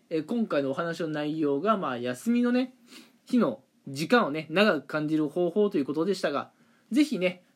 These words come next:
えー、まあ、お休みの一日目、欲を言えばね、えー、午前中にね、しっかり外を散歩、うん。あるいはね、外出してどっか遊び行くでもいいですけれども、え、外に出るっていうことをね、心がけましょうということでした。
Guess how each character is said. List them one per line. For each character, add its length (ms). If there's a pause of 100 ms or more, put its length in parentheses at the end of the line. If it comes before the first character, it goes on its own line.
え 360
ー、 20
ま 100
あ、 60
お 140
休 220
み 100
の 80
一 260
日 200
目、 260 (500)
欲 300
を 40
言 120
え 20
ば 100
ね、 220 (200)
え 140
ー、 120
午 200
前 200
中 180
に 100
ね、 280 (480)
し 120
っ 20
か 120
り 220
外 260
を 60
散 260
歩、 220 (120)
う 80
ん。 160 (640)
あ 80
る 60
い 40
は 60
ね、 140
外 220
出 180
し 80
て 60
ど 80
っ 40
か 180
遊 60
び 80
行 100
く 40
で 60
も 100
い 40
い 20
で 80
す 80
け 80
れ 60
ど 80
も、 220 (640)
え、 200 (180)
外 240
に 180
出 120
る 60
っ 40
て 120
い 20
う 20
こ 100
と 100
を 60
ね、 120
心 420
が 120
け 100
ま 140
し 80
ょ 100
う 40
と 100
い 60
う 20
こ 100
と 80
で 100
し 80
た。 200